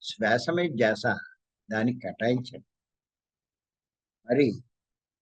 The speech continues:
ఇదే శ్రీకృష్ణ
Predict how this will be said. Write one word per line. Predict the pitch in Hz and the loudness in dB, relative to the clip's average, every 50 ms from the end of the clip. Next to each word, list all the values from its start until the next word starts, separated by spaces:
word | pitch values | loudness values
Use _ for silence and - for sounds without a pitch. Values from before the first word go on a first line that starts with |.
| _ _ _ _ _ _ _ _ _ _ _ _ _ _ _ _ _ _ _ _ _ _ _ _ _ 131 | _ _ _ _ _ _ _ _ _ _ _ _ _ _ _ _ _ _ _ _ _ _ _ _ _ 6
ఇదే | 139 147 131 110 104 101 101 - - _ _ _ _ _ _ - - | 8 8 8 6 4 0 -4 -8 -14 _ _ _ _ _ _ -18 -18
శ్రీకృష్ణ | - - 135 147 - - 139 127 - - 123 | -6 -2 0 0 0 0 -4 -6 -2 -2 0